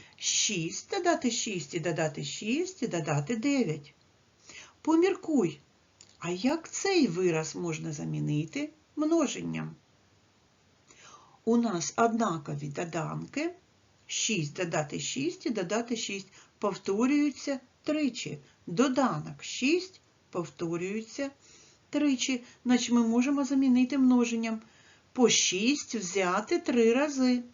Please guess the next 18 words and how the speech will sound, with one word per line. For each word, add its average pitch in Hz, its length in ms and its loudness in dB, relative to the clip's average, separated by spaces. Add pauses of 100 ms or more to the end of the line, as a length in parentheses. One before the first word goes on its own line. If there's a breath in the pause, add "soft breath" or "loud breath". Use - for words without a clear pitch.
(400 loud breath)
Шість 196 580 -2
помножити 180 720 0
на 147 140 -6
три 226 440 -4 (300)
і 220 80 -6
додати 185 500 -4
дев'ять. 254 540 -4 (1400 loud breath)
Шість - 480 0
помножити 254 580 2
на 233 140 -2
три — 220 380 0 (680)
вісімнадцять. 185 1120 -6 (760)
А 214 100 0
вісімнадцять 175 680 -2
додати 311 380 -2
дев'ять — 302 460 -2 (1800 loud breath)
двадцять 185 500 -4
сім. 294 380 -2